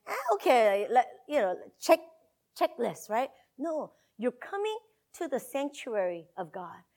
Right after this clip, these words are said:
and you're laying the bread of your presence, just like, just like Exodus twenty-five thirty says. "Put the bread of the presence on the table to be before me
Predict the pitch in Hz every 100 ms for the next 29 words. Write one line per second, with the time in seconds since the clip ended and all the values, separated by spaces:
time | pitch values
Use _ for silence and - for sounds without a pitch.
0 | _ - 220 226 220 214 247 330 403 427
1 | 453 _ _ 214 180 240 214 180 165 240
2 | 349 - 330 311 - - - - _ _
3 | - 220 - 226 220 180 226 226 240 220
4 | - 226 - 254 226 - 226 196 208 185
5 | 185 196 175 - - - - _ _ _
6 | _ 403 392 285 185 262 330 349 - 311
7 | 277 - - 262 - 269 262 262 233 254
8 | 240 202 - 247 247 247 247 220 196 _
9 | _ _ - 262 262 220 - 254 269 233